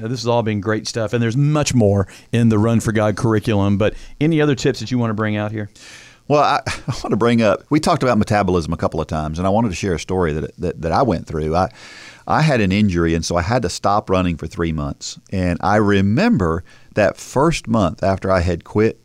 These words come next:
Speaker 2: running, um, I didn't gain any weight. And I was still eating the same way. And I thought, "This is fantastic. I guess I can eat whatever I want." Uh, but then all of a sudden, I started gaining weight.
Speaker 1: Boom.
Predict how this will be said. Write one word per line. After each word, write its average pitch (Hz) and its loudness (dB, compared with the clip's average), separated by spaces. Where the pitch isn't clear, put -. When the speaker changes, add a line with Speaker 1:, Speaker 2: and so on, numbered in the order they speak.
Speaker 2:
running, 98 0
um, 85 -2
I - -4
didn't 151 -2
gain 95 -2
any 110 0
weight. 160 -4
And 123 4
I 127 4
was 123 2
still 143 -2
eating 135 2
the 98 -2
same 123 0
way. 220 -4
And 92 -2
I 101 0
thought, - -2
"This 190 -4
is - -4
fantastic. 135 -6
I 202 0
guess 175 0
I 220 0
can 135 0
eat 135 2
whatever 175 2
I 220 2
want." 330 -4
Uh, 107 0
but 113 2
then 170 2
all 180 4
of 180 2
a 147 2
sudden, 185 0
I 117 -2
started 87 2
gaining 87 0
weight. 104 2
Speaker 1:
Boom. 95 -6